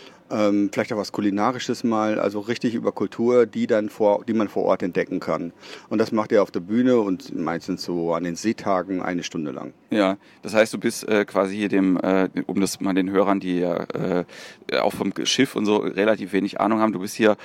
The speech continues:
Speaker 2: grob dem, äh, dem Entertainment zugeordnet und deine, deine Position ist, wie viele andere Sachen, die hier auch, äh, stattfinden auf dem Schiff, Edutainment, ja, im Größeren und Ganzen. Also das heißt, äh,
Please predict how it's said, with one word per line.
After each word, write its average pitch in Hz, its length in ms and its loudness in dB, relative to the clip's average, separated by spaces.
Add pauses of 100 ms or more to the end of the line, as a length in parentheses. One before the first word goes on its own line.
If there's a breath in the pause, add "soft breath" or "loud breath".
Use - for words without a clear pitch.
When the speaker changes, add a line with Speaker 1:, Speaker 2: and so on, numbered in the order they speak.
(240 loud breath)
Speaker 2:
grob 113 360 6
dem, 107 340 2
äh, 92 320 4
dem 95 160 0
Entertainment 110 640 2
zugeordnet - 1040 4
und 98 140 0
deine, 104 440 4
deine 104 200 2
Position 107 540 2
ist, - 200 -4
wie 113 100 -2
viele - 280 -2
andere 127 340 0 (260 loud breath)
Sachen, - 440 -2
die 113 160 -4
hier 107 280 2
auch, 117 400 2
äh, 113 300 6 (180 loud breath)
stattfinden - 600 2
auf - 160 0
dem 131 100 0
Schiff, - 320 0 (140)
Edutainment, 90 840 0
ja, 123 200 4
im 107 120 -2
Größeren 95 440 -2
und 87 100 -6
Ganzen. 95 300 -2
Also 98 160 -4
das 98 100 -8
heißt, 107 260 -2 (360 loud breath)
äh, 101 260 4